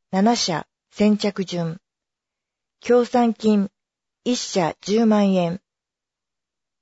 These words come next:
申し込み方法。六月八日月曜日から十七日水曜日に申し込み書に企業または団体概要を添えて、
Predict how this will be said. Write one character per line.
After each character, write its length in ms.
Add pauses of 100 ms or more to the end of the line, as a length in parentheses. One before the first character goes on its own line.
(280)
申 180
し 100
込 120
み 140
方 240
法。 360 (680)
六 260
月 360
八 200
日 180
月 320
曜 180
日 140
か 140
ら 240 (240)
十 240
七 200
日 300
水 320
曜 220
日 120
に 240 (320)
申 200
し 100
込 140
み 100
書 160
に 240 (140)
企 220
業 280
ま 140
た 140
は 100
団 260
体 300
概 300
要 180
を 100
添 220
え 80
て、 280